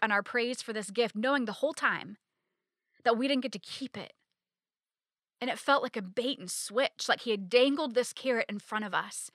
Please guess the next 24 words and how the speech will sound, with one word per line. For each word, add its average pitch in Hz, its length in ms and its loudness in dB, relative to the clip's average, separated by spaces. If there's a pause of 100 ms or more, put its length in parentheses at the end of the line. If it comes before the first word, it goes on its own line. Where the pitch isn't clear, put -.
(340)
and 247 120 4
then 233 100 -2
pulled 320 420 0
it 294 100 2
away 254 240 4
at 226 120 -6
the 208 100 -2
last 208 340 2
moment. 196 540 -8 (1040)
And 220 100 2 (180)
actually, 254 480 -2
I 226 100 -4
felt - 280 -2
foolish - 880 -6 (240)
for - 200 0
ever 269 280 6
thinking 254 420 -2
God 220 300 2
would 202 100 -4
have 196 140 -6
given 214 260 -4
me 190 80 -6
this 180 220 -12
gift. - 420 -8